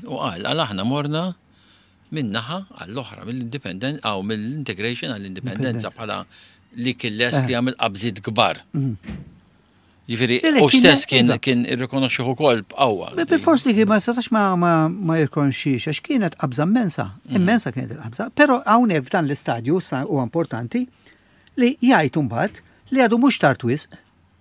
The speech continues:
Speaker 1: Li niftehmu fuq
Speaker 2: Li, li
Speaker 1: l-integration.
Speaker 2: niftehmu,
Speaker 1: Ah.
Speaker 2: mhux tal-li mhux għadu mhux tard wisq, eh, jgħid li ħadd ma jkun iktar kuntent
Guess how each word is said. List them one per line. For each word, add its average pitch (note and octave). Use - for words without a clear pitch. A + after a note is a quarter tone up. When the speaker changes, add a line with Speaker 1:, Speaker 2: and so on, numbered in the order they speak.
Speaker 1:
Li A#2
niftehmu A#2
fuq -
Speaker 2:
Li, D#3
li C#3+
Speaker 1:
l-integration. C#3+
Speaker 2:
niftehmu, B2+
Speaker 1:
Ah. G#3+
Speaker 2:
mhux C#4+
tal-li D3+
mhux C3
għadu B2
mhux G#2+
tard A2+
wisq, B3
eh, A3
jgħid A3+
li B3
ħadd -
ma E3+
jkun F3+
iktar C#3
kuntent C3